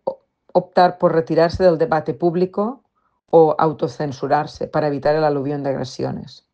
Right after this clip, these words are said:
Es decir, lo que quiere es que la mujer se retire, se, silenciar a la mujer.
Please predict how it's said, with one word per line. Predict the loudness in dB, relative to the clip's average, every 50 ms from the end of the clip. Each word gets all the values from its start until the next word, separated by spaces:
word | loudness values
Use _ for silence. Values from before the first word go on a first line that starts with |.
| _ _ _
Es | -6
decir, | -6 -6 -6 -8 _ _ _
lo | -4 -2
que | -2 0 2
quiere | 4 4 4 4 2
es | 0 -2
que | -4 -4
la | -4 -4
mujer | -4 -4 -4 -6 -6 -4
se | -4 -4 -4
retire, | -4 -4 -6 -6 -6 -6 -6 -6 -10 -14 -20 _ _ _ _ _ _ _ _ _ -20 -20 -20 _ _
se, | -14 -10 -10 -10 -10 -12 _ _ _ _ _ _
silenciar | -16 -6 -2 -2 -2 -2 -2 0 4 4 6 6
a | 4 2
la | 0 -2
mujer. | -6 -8 -8 -8 -10 -10 -10 -14